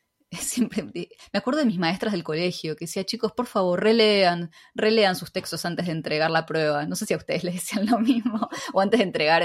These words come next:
la tarea o lo que sea, "Relean, relean", siempre era eso. Y yo a veces es como que pido lo mismo, "Por favor, relean sus tareas, corrijan un poquito, <laughs> reescriban". <laughs> No manden el borrador crudo. Pero bueno, también entiendo que es todo un proceso y que eso es lo que se va trabajando quizá en un taller, ¿no?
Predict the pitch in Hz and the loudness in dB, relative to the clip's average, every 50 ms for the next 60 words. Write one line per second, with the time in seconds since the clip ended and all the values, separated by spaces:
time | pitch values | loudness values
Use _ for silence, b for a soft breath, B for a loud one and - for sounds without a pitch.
0 | 165 131 151 160 156 143 147 147 160 165 160 156 160 156 156 156 - 170 - - | 2 2 0 2 2 2 2 2 2 2 4 4 4 2 0 -4 -6 -8 -4 -4
1 | 185 175 175 214 220 214 180 165 165 165 160 156 156 160 160 165 - 190 196 185 | -2 -2 0 2 2 2 2 0 -2 -2 -2 -2 -4 -4 -6 -4 -4 -4 -4 -4
2 | 175 170 165 160 151 151 156 - - 185 180 196 196 175 165 160 160 156 - - | -4 -4 -4 -6 -8 -10 -12 -10 -8 -8 -6 -6 -6 -6 -6 -6 -8 -10 -12 -16
3 | 165 160 _ _ _ _ _ _ _ _ _ _ _ - 262 - 247 247 254 254 | -18 -18 _ _ _ _ _ _ _ _ _ _ _ -6 -2 0 2 2 2 0
4 | 254 254 - - - - - - - 233 202 180 170 165 160 208 220 214 190 190 | -2 -4 -4 -8 -14 -14 -12 -8 -6 -6 -4 -4 -6 -6 -2 2 2 2 2 2
5 | 190 202 165 175 190 - - - 233 233 226 220 226 240 240 214 190 185 175 151 | -2 -4 -6 -6 -8 -8 -4 0 0 2 2 2 0 0 0 0 0 0 -2 -2
6 | 147 151 - 143 - - - - - - - - - - - - - - 226 226 | -4 -6 -10 -12 -10 -8 -8 -6 -6 -6 -8 -8 -10 -12 -14 -14 -6 -4 -4 -4
7 | 226 - - 185 175 170 170 160 - - 160 156 139 - 160 156 180 180 - - | -2 -4 -4 -6 -6 -6 -6 -6 -6 -6 -8 -8 -6 -8 -8 -8 -8 -12 -8 -6
8 | 196 208 202 185 165 156 147 147 151 151 _ _ _ _ _ _ _ _ - 262 | -4 -2 0 0 0 -2 -4 -6 -10 -14 _ _ _ _ _ _ _ _ -10 -10
9 | - - - - 247 B B B B B B B 220 233 240 240 226 202 185 170 | -6 0 2 2 2 B B B B B B B -2 0 2 2 2 2 2 0
10 | 160 165 160 156 160 165 165 156 160 156 156 165 160 - 165 170 175 165 147 151 | 0 0 0 0 0 0 2 2 2 2 0 -2 -4 -6 -6 -4 -2 -2 -4 -4
11 | 151 170 180 _ _ _ - - 170 175 175 160 156 180 202 233 240 226 185 196 | -4 -8 -12 _ _ _ -6 -2 2 2 2 2 0 0 2 2 2 2 0 0
12 | 185 190 185 - - - 185 180 180 - 156 156 - - - 190 165 - 151 156 | 0 0 -2 -4 -2 -2 -2 -2 -2 -2 -4 -4 -4 -4 -4 -4 -4 -6 -6 -6
13 | - 160 160 156 151 147 - 160 156 156 - - 143 147 139 - 165 151 156 151 | -6 -6 -6 -6 -6 -8 -6 -6 -6 -4 -2 -2 -4 -4 -4 -6 -6 -6 -6 -8
14 | - 147 - - 147 151 147 147 - - - - 135 135 - - 147 151 185 | -8 -10 -10 -8 -8 -8 -8 -10 -10 -10 -10 -10 -10 -12 -12 -14 -12 -12 -12